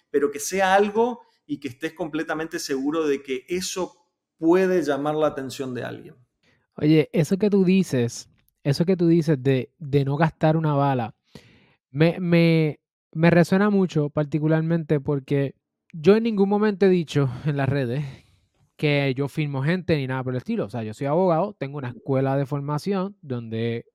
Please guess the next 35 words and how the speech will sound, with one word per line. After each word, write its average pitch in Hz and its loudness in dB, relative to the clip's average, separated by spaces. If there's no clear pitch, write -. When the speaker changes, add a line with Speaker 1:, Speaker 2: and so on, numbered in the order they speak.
Speaker 2:
otros 123 -8
profesionales 165 -4
van 113 -6
allí 190 -4
a 160 -2
matricularse 127 -8
y 190 -2
a 143 -2
aprender 117 -8
sobre, 139 -6
ok, 120 -6
qué 135 2
es 139 6
lo 147 8
último 143 2
en 131 -2
las 127 0
regalías, 127 -2
qué 143 -6
es 131 -4
lo 135 0
último 131 -2
en 123 -12
contratos, 156 -2
en 127 -4
negociación, 120 -4
en 143 -2
estrategias 127 -2
de 120 -2
marketing 127 -6
y - -14
publicidad, 117 0
etcétera, 117 -12
etcétera. 104 -20
Entonces, 185 -2